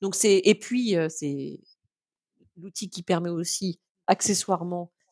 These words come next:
heu, de créer les emplois du temps des enseignants. C'est un peu le nerf de la guerre quand même. Et en France, il y a un monopole. Il y a une entreprise privée qui a un monopole et qui a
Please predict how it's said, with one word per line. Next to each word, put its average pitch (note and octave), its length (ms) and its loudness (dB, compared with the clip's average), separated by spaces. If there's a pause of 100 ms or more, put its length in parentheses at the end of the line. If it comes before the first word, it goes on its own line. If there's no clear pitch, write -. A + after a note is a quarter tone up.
(260)
heu, D3 80 -4
de D#3 160 -4
créer G3 340 -2
les E3 160 -2
emplois E3+ 220 -8
du D#3+ 140 -10
temps F3+ 140 -12
des D#3 180 -8
enseignants. D#3 440 -10 (840)
C'est - 120 -10
un D3+ 40 -8
peu F#3+ 120 -6
le F#3 60 -8
nerf D#3 160 0
de D#3+ 60 -2
la D#3 140 -2
guerre A3 280 -6
quand - 100 -12
même. A#3+ 240 -10 (540)
Et F3+ 120 4
en F3+ 100 0
France, A#3+ 300 -6
il F3+ 80 -8
y F3+ 100 -2
a G3+ 60 2
un G#3+ 80 -2
monopole. F#3 560 -6
Il C#3+ 60 -4
y D3 40 2
a C#3 40 2
une D3 140 -4
entreprise G#3 540 -6
privée F3 440 -10 (600)
qui G3 220 2
a G#3+ 80 6
un G3 140 2
monopole F#3+ 600 -4
et F3+ 140 -4
qui F3 320 -4
a A3 260 0